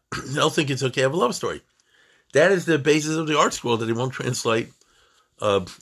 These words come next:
Shir Hashirim, you know, into, into regular English. They use only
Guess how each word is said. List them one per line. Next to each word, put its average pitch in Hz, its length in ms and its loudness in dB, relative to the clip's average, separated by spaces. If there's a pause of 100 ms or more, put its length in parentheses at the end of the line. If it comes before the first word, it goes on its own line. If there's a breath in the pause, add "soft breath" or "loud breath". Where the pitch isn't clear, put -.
Shir 131 240 2
Hashirim, 131 520 2
you 147 80 -4
know, 113 260 -2
into, 107 420 -4
into 110 160 -12
regular 120 280 -2
English. 160 300 -2
They 113 100 -14
use 113 160 -6
only 113 360 -4